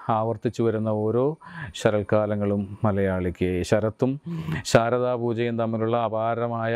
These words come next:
അടുപ്പത്തെപ്പറ്റി നമ്മൾ മുൻപ് സൂചിപ്പിച്ചു. വർഷങ്ങൾക്ക് മുൻപ്, ഒരു നൂറ്റാണ്ടിനപ്പുറം, വർക്കലയിലെ ശിവഗിരിയിൽ നാരായണ ഗുരു ഒരു ശാരദാ പ്രതിഷ്ഠ നടത്തുകയുണ്ടായി. ശാരദ എന്നാണ് വാഗ്ദേവിയെ നാരായണ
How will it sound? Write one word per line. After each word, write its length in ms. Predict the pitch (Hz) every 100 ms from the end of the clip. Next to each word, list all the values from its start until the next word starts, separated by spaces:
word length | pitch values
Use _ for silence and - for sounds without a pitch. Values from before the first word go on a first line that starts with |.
| 120
അടുപ്പത്തെപ്പറ്റി 600 | 107 104 110 117 110 107 113
നമ്മൾ 220 | 110 110 110
മുൻപ് 280 | 104 101 123 160 - 151 143 - -
സൂചിപ്പിച്ചു. 640 | 107 92 95 92 - 82 67 - 120
വർഷങ്ങൾക്ക് 520 | 123 139 135 135 143 131
മുൻപ്, 320 | 123 120 104 92 113
ഒരു 100 | 123 123
നൂറ്റാണ്ടിനപ്പുറം, 920 | 120 131 127 127 120 107 120 107 90 78 -
വർക്കലയിലെ 600 | 117 107 120 117 117 110 107 101 - - 123
ശിവഗിരിയിൽ 600 | - 117 117 120 120 120 139 - - - - 151 139 110 - - - - - - 117
നാരായണ 460 | 117 123 127 127 120
ഗുരു 160 | 117 117
ഒരു 140 | 113 123 135 117
ശാരദാ 500 | - 117 117 123 123 123
പ്രതിഷ്ഠ 400 | 117 110 104 - 113 - 117
നടത്തുകയുണ്ടായി. 720 | 104 95 98 95 92 92 95 101
ശാരദ 360 | 110 113 120 127 123
എന്നാണ് 340 | 120 113 113 123
വാഗ്ദേവിയെ 720 | 117 110 107 113 110 110 104 104 - - - - 80 139 120
നാരായണ 420 | 113 107 113 110